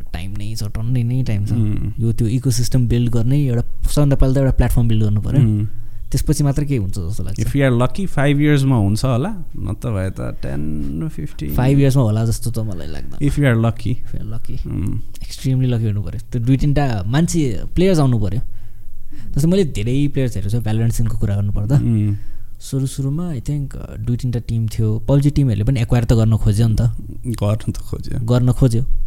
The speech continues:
Speaker 1: तर
Speaker 2: एक्वायर गर्यो,
Speaker 1: गर्यो,
Speaker 2: but
Speaker 1: गर्यो, तर राख्न, पाल्न सकेन। पाल्न त के, I, I don't think they got, they got paid नै।
Speaker 2: No one paid।
Speaker 1: No one got paid, होइन?
Speaker 2: Mm-hmm।
Speaker 1: No pub G ऊ got paid,
Speaker 2: They
Speaker 1: भनेको
Speaker 2: didn't
Speaker 1: छ।
Speaker 2: invest at all। They wanted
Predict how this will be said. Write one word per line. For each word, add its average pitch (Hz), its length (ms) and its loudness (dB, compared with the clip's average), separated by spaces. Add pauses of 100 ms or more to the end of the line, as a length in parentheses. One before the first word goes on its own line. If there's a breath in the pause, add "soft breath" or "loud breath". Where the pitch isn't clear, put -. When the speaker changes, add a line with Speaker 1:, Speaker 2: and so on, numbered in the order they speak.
(140)
Speaker 1:
तर 110 360 2 (120)
Speaker 2:
एक्वायर 160 300 4
गर्यो, 127 540 2
Speaker 1:
गर्यो, 131 280 6
Speaker 2:
but - 300 0
Speaker 1:
गर्यो, 151 260 2
तर 151 160 0
राख्न, 135 320 4
पाल्न 156 260 4
सकेन। 110 360 2 (1120 loud breath)
पाल्न 143 180 4
त - 80 0
के, 151 120 2
I, - 320 -4
I 127 140 0
don't 131 120 6
think 127 200 4
they 107 120 2
got, 107 240 -2
they 117 120 2
got 113 180 0
paid 110 160 2
नै। 104 240 0
Speaker 2:
No 113 380 0
one 107 160 -2
paid। 107 240 0
Speaker 1:
No 123 200 2
one 139 200 6
got 117 220 4
paid, 107 140 2
होइन? 104 180 0
Speaker 2:
Mm-hmm। 120 300 2
Speaker 1:
No 151 280 6
pub 135 140 4
G 117 440 2
ऊ 104 320 -2
got 95 120 -4
paid, 110 180 -4
Speaker 2:
They 113 260 0
Speaker 1:
भनेको 107 40 0
Speaker 2:
didn't 110 220 2
Speaker 1:
छ। 107 40 2
Speaker 2:
invest 104 320 0
at 104 180 -2
all। 110 140 -2 (200)
They 110 80 4
wanted 110 300 2